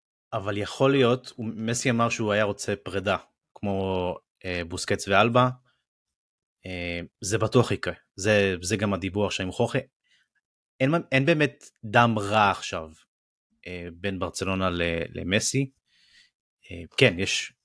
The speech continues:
את הדבר הזה שקרה עכשיו, אבל זה לא באמת דם רע כמו שהיה באלפיים עשרים ואחת, אני כן חושב שהוא, עצם זה שהוא אמר שהוא מתכוון לחזור לברצלונה, לגור בה, עצם זה שהוא אמר שוב שהוא היה,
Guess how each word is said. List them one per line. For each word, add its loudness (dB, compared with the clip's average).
את -6
הדבר -2
הזה -2
שקרה -2
עכשיו, 2
אבל -10
זה -4
לא 2
באמת 0
דם 0
רע -2
כמו -8
שהיה -2
באלפיים -4
עשרים -8
ואחת, 2
אני -6
כן 6
חושב 2
שהוא, -2
עצם 0
זה 4
שהוא -2
אמר 2
שהוא -4
מתכוון -6
לחזור 0
לברצלונה, 0
לגור -2
בה, 6
עצם -6
זה 0
שהוא -2
אמר 2
שוב 4
שהוא -6
היה, 0